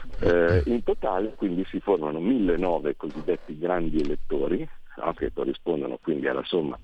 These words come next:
dei componenti della Camera, del Senato e dei delegati regionali, e a scrutinio segreto, quindi significa che nessuno sa cosa votano i singoli, eh,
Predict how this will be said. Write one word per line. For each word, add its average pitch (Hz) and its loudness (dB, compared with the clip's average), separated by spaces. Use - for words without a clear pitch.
dei - 0
componenti 73 0
della 67 -4
Camera, 67 -2
del 65 -6
Senato 82 0
e - -4
dei 65 -8
delegati 69 0
regionali, 117 -2
e 147 2
a 82 -6
scrutinio 127 -2
segreto, - -4
quindi 80 -4
significa 80 -2
che - -2
nessuno 78 -4
sa 90 0
cosa 90 2
votano 80 -2
i 67 -8
singoli, 76 -4
eh, 69 -4